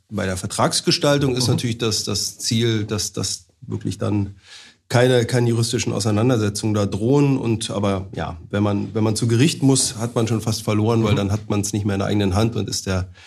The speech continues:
Speaker 1: den zeitlichen, dem zeitlichen Spiel der, der Be-, Berliner und deutschen Gerichte ausgeliefert. Nee, aber das, das ist in der Tat so.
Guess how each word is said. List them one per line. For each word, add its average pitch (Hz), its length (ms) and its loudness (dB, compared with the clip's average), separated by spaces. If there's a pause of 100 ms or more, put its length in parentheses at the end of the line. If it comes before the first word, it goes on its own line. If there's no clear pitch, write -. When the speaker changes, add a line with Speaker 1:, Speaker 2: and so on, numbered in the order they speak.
(380)
Speaker 1:
den 107 140 2
zeitlichen, 110 760 2
dem 107 160 -2
zeitlichen 110 460 0
Spiel 117 340 0
der, 107 220 2
der 104 100 2
Be-, 101 240 0
Berliner 110 400 2
und 104 140 0
deutschen 107 240 0
Gerichte 113 280 -4
ausgeliefert. 90 560 -2 (840)
Nee, 117 220 4
aber 107 180 4
das, - 360 0 (300)
das 110 240 0
ist 104 140 -6
in 117 60 2
der 107 100 2
Tat 123 260 2
so. 127 340 2